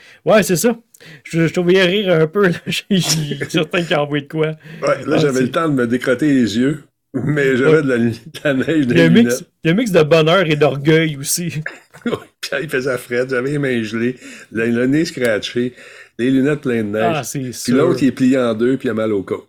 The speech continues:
Speaker 2: C'est ça, mon ami Versatilis. <laughs>
Speaker 1: Un, un bon chum, un bon chum.
Speaker 2: <clears throat> Écoute, on a tellement vécu d'affaires quand on est allé à Los Angeles, man. On pensait se faire embarquer.
Speaker 1: Mm.
Speaker 2: <laughs>
Speaker 1: C'est sûr.
Speaker 2: Écoute, euh, en tout cas,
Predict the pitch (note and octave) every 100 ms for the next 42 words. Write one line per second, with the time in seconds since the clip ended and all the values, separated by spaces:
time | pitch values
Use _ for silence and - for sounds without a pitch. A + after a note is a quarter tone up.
0 | _ - - _ F3+ - B3+ D#3+ C3 A#2+
1 | B2 G#2+ - F2+ F#2+ F2 - - _ _
2 | - - - E3+ - D#3 - E3 F#3+ A3+
3 | D#3 F3 D#3 A2+ B2+ D#3 C#3+ - C#3+ A2+
4 | - _ _ _ F#3+ C#3+ - G#2 C3+ A2
5 | A2 G#2+ C3 B2+ D#3 A#2+ G#2+ - B2 G#2
6 | - C3+ C3 A#2 G#2 G2+ G#2 G2+ A#2+ G2+
7 | F#2 G#2 A2 G2+ F2+ A#2 B2+ A2+ A2 A#2+
8 | A2+ G2+ F#2+ G#2+ G#2 B2 A#2 G#2+ G#2 G2+
9 | G2 - A#2 - - - - C#3+ C3+ -
10 | - - - - G#3 F3 - - F#3 C3
11 | A#2 - A#2 B2 C3 - _ G2+ G#2 A#2
12 | A#2+ - - G2+ G2+ G2+ F#2+ F2+ E2+ D#2+
13 | D#2 -